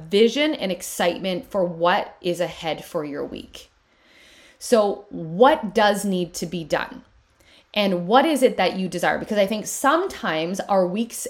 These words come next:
and our days get away from us because it's so filled with the shoulds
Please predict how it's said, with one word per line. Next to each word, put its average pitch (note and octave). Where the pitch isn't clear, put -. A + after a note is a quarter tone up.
and F#3+
our F3
days F3
get F3
away D#3+
from G#3+
us D4+
because F#3+
it's -
so G#3+
filled F#3+
with F3
the E3
shoulds -